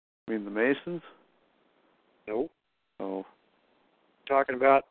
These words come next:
Speaker 2: Crusades era.
Speaker 1: Oh. Uh, that, that secret group, you mean?
Speaker 2: Knights Templar.
Speaker 1: That's it. I was gonna say that.
Speaker 2: Okay.
Speaker 1: <laughs>
Speaker 2: Um,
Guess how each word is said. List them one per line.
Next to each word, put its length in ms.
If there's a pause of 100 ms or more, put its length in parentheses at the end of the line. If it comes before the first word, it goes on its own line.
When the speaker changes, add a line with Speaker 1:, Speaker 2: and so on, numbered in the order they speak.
(220)
Speaker 2:
Crusades 600
era. 300 (2500)
Speaker 1:
Oh. 260 (1900)
Uh, 140
that, 160 (180)
that 160 (280)
secret 340
group, 340
you 60
mean? 320 (2000)
Speaker 2:
Knights 240 (120)
Templar. 360 (260)
Speaker 1:
That's 240
it. 220 (180)
I 60
was 120
gonna 160 (100)
say 120
that. 220 (840)
Speaker 2:
Okay. 300
Speaker 1:
<laughs> 1080
Speaker 2:
Um, 520